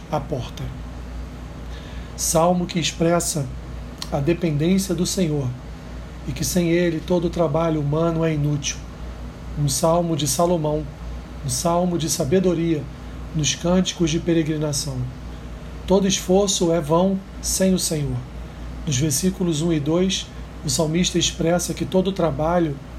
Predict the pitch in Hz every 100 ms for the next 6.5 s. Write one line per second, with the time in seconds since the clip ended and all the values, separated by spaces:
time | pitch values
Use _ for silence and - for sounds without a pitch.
0 | - 135 202 196 190 165 127 165 185 160
1 | 156 151 - 175 165 175 143 160 175 180
2 | 160 - 165 - 165 185 185 180 175 196
3 | 165 156 151 - - - - - - 139
4 | 143 160 165 170 156 170 160 156 160 165
5 | 160 170 170 175 151 143 165 160 156 143
6 | 147 147 135 123 -